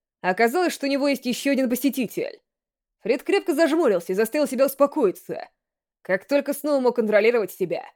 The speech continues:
он позволил новому посетителю войти. "Прошу прощения за внезапный визит, генерал, но его высочество требует вашего присутствия". "Э, понятно. Я сейчас же отправлюсь", —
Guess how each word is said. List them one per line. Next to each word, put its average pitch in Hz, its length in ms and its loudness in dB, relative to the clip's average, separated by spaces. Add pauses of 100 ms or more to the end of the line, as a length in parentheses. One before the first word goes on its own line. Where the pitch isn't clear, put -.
(320)
он 180 140 -8
позволил 247 500 4
новому 233 240 4
посетителю 190 800 -4 (320)
войти. 190 640 2 (800)
"Прошу 214 300 2
прощения 226 460 -2
за 214 80 2
внезапный 214 400 0
визит, 220 260 0
генерал, 175 480 -6 (340)
но 175 100 -4
его 208 160 4
высочество 202 880 -4
требует 220 360 2
вашего 214 300 0
присутствия". 220 720 -4 (500)
"Э, 175 480 -2 (140)
понятно. 180 600 0 (400)
Я 185 280 -2
сейчас 190 500 0
же 202 80 2
отправлюсь", — - 680 -4